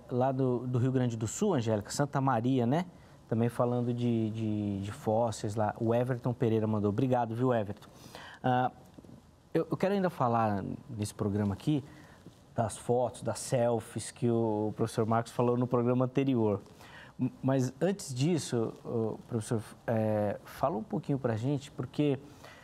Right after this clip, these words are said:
ah, quando a gente fala dessa questão dos dinossauros, assim, parece que surge aquela na nossa mente, principalmente uma produção hollywoodiana muito famosa, né?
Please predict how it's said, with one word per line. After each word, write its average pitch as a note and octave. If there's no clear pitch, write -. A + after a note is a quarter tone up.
ah, A#2
quando D#3
a F#3+
gente F#3
fala C3
dessa A#2+
questão A2+
dos A2+
dinossauros, G#2+
assim, A#2+
parece A#2+
que D3
surge F3
aquela B2+
na A#2+
nossa A#2
mente, B2
principalmente F3
uma F3+
produção D3
hollywoodiana B2+
muito D3
famosa, C3
né? D3+